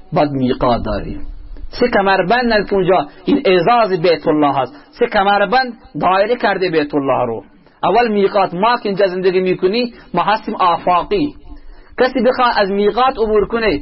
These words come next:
بره مکه مکرمه بدون احرام، اجازه ورود نداره، باید با یه تشریفات خاصی، با یه لباس خاصی وارد بشی. داخل یک معدن وارد می‌شی، باید کلاه ایمنی به سر بکنی.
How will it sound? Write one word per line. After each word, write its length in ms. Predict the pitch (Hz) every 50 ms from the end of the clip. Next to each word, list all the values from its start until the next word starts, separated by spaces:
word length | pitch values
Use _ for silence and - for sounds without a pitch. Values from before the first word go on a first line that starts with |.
| - - - - -
بره 220 | 165 202 247 277 285
مکه 320 | 262 254 233 240 - 233 214
مکرمه 560 | 202 202 196 208 190 185 185 190 196 202 190
بدون 500 | 160 170 190 175 180 277 285 294 285 269 269 240
احرام، 360 | 233 233 233 247 254 269 277 277 285 - - - - -
اجازه 380 | 190 185 208 196 196 185 190 196
ورود 360 | 185 185 190 226 233 185 190
نداره، 420 | 202 185 175 156 143 135 123 123 - - - - - - -
باید 320 | 156 160 190 214 220 190 185
با 140 | 196 202
یه 120 | 208 226 254 277 285
تشریفات 580 | 247 220 202 - 220 202 - 240 226 214 214
خاصی، 500 | 202 - 208 202 190 180 - 170 147 - - - - - - -
با 100 | 165 175
یه 140 | 208 247 269
لباس 340 | 254 240 208 214 208 202 196 - 190
خاصی 300 | 214 226 226 220 220 -
وارد 340 | 202 190 185 175 170 160 156
بشی. 320 | 151 147 147 156 147 147 - - - - -
داخل 340 | 214 208 214 208 - 254 240
یک 200 | 254 254 254 233 208 214 196
معدن 380 | 202 214 214 214 202 254 254 240
وارد 260 | 233 226 226 220 226 214
می‌شی، 460 | 220 220 208 208 - 269 277 247 - - - -
باید 220 | - 175 208 233 240 240
کلاه 180 | 220 214 220 233
ایمنی 380 | 233 208 214 202 202 214 226 220
به 100 | 208 196
سر 220 | - 220 208 185 165
بکنی. 380 | 160 151 156 151 143 135 -